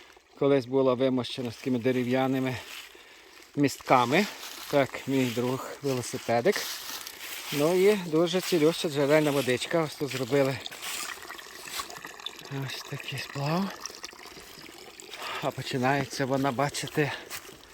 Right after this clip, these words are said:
під таким деревом, корінням. Ось яка водичка там.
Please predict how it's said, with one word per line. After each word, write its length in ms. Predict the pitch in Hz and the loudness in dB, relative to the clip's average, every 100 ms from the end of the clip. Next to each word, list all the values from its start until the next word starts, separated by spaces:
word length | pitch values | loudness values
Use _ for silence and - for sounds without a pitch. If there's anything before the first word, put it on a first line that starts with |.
| - - - - - - - - - - - - - - - - | -20 -18 -8 -8 -6 -10 -18 -20 -20 -20 -20 -16 -14 -14 -16 -8
під 320 | - 135 - - - - | 2 2 2 -10 -8 -6
таким 420 | 123 - 139 123 | -6 2 4 4
деревом, 540 | 107 123 160 165 151 143 | 6 8 8 8 8 6
корінням. 640 | - 110 127 190 156 135 - - - - - - - - - - - - - - - - | 4 2 8 10 10 8 2 -10 -20 -20 -20 -20 -20 -20 -20 -20 -20 -20 -20 -20 -16 -2
Ось 300 | 135 139 - | 2 2 4
яка 280 | 139 - 143 | 2 4 4
водичка 580 | 123 107 120 - - - | 4 0 -2 0 -2 -2
там. 220 | - - | -4 -6